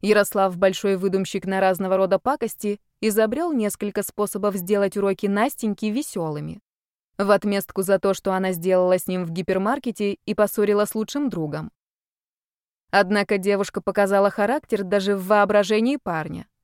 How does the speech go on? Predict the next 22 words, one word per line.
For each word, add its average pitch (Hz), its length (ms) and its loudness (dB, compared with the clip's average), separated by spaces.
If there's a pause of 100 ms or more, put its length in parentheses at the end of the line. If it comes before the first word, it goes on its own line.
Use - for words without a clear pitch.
(260)
Стала 185 380 4
гримасничать, 202 840 -2 (240)
обидно 202 420 0
смеяться 226 600 0
и 208 60 0
злорадно 214 500 4
ухмыляться. 226 720 -2 (520)
Она 190 260 2
тогда 180 300 2
стала 190 300 2
Зарецкого, 196 560 2
что - 280 -2
он, 190 160 0
не 190 100 0
выдержав, 185 460 0
вдруг 165 260 -4
схватил 190 440 0
телефон, 180 440 -2
лежащий 180 480 0
рядом 180 260 2
с - 100 -8
подушкой, 214 600 0